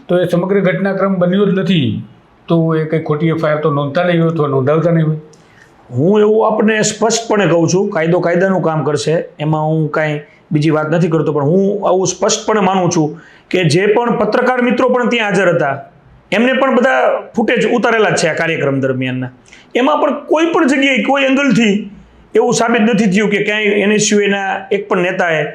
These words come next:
Speaker 2: કોઈ અધિકારીને ધક્કો માર્યો હોય એવું.
Speaker 1: હમ.
Speaker 2: તો આનો મતલબ શું? એ બી વી પીના કાર્યકરો સાથેનું સામસામે આવી ગયા હતા, એ બી વી પીના કાર્યકરોએ પણ નથી ફરિયાદ નોંધાવી.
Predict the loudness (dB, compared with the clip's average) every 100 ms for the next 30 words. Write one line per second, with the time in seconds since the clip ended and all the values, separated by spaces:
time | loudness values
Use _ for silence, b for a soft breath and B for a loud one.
0 | -14 -20 _ _ 0 0 2 2 2 2
1 | 0 -2 -6 -4 -2 0 0 0 -2 -2
2 | -4 -10 -18 _ _ _ _ _ -6 -4
3 | -6 -6 -2 0 0 0 0 0 -2 -4
4 | -8 _ _ _ _ _ _ -20 B B
5 | -6 0 2 2 2 0 0 0 0 0
6 | 0 0 0 0 0 -2 -4 -6 -16 -8
7 | -2 0 2 2 0 0 0 2 0 2
8 | 0 2 0 0 0 0 2 2 2 0
9 | -2 -2 -6 B B B -4 0 2 2
10 | 2 2 2 2 2 2 0